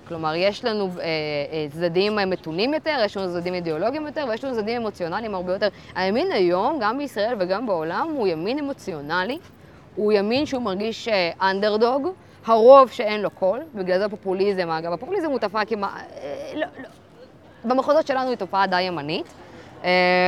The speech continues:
במקומות אחרים, כמו, כמו אמריקה הלטינית וכו', זו תופעה הרבה יותר, אה, שמאלנית, אבל, אבל אצלנו במערב זה בגדול תופעה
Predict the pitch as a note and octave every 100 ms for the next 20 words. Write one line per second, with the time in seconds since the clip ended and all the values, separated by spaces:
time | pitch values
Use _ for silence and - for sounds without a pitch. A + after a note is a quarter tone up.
0 | F3+ F3+ F3 G3 A3 B3 B3+ G#3 G3 A3+
1 | F#3+ F3+ F3+ F#3 F#3+ F#3 F3+ - F#3 F#3+
2 | G3 G3 A3 G#3+ E4+ D4+ - B3+ G3+ F#3
3 | G3+ G3 F#3+ F#3+ G3 F3+ E3 D#3 F3+ E3
4 | E3+ B2+ E3 E3 E3 E3 E3+ F3+ A3 -
5 | B3 A3+ F#3 E3 E3+ G3+ F#3+ F3+ F3 F3
6 | E3+ A3 G3 D#3+ D#3+ - E3 F#3